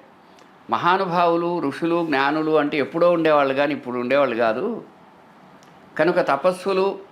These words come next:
మహా అయితే మన సాధువులను చూస్తాం, సన్యాసులను చూడగలము, మఠాధిపతులు, పీఠాధిపతులను చూడవచ్చు, కానీ భాగవతం చెప్పిన అవధూతలు,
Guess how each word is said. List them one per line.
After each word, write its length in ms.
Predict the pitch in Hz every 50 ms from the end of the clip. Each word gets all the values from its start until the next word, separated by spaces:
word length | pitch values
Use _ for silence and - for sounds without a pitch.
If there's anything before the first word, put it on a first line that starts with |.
| - -
మహా 180 | - 131 123 156
అయితే 160 | 156 156 208
మన 140 | 202 196 175
సాధువులను 600 | 170 - - 139 143 170 185 180 202 202 190 175
చూస్తాం, 580 | 147 151 147 147 - - 131 123 143 170 - - - - - - - - - - - -
సన్యాసులను 540 | - 147 156 180 196 196 196 196 - 185 175
చూడగలము, 680 | 160 143 147 139 139 131 123 117 110 113 123 156 220 285 - - - - - - - - - -
మఠాధిపతులు, 680 | 175 165 165 190 190 190 190 180 175 170 165 185 180 185
పీఠాధిపతులను 760 | 185 180 165 170 180 180 180 175 170 156 156 147 156 151 143 127
చూడవచ్చు, 640 | 135 135 131 123 113 107 - - 139 170 208 247 277 - - - - - - - - - - -
కానీ 520 | - 170 170 185 185 214 247 240 196 - - - - - - - - - - - 131
భాగవతం 420 | 147 160 185 208 226 233 226 226
చెప్పిన 340 | 214 196 202 196 196 - 190
అవధూతలు, 920 | 175 147 143 156 170 170 190 202 202 202 202 190 196 202 202 196 175 -